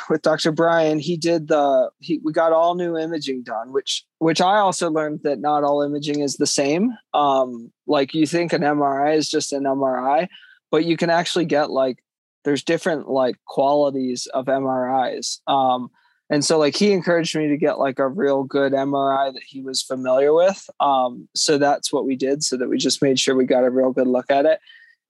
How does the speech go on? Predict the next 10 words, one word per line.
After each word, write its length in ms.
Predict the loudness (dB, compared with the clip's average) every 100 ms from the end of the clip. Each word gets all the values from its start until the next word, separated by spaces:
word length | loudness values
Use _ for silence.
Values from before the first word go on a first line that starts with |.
| -2
And 420 | 0 0 -2 -6
it 140 | 0 2
was 240 | 2 0
very 440 | 0 2 2 2 -2
evident 500 | -4 -4 -6 -6 -4
that 160 | -4
there 160 | 0 2
was 200 | 2 2
a 280 | 0 2 -2 -4
significant 1200 | -2 -2 0 4 4 4 2 -2 2 2 0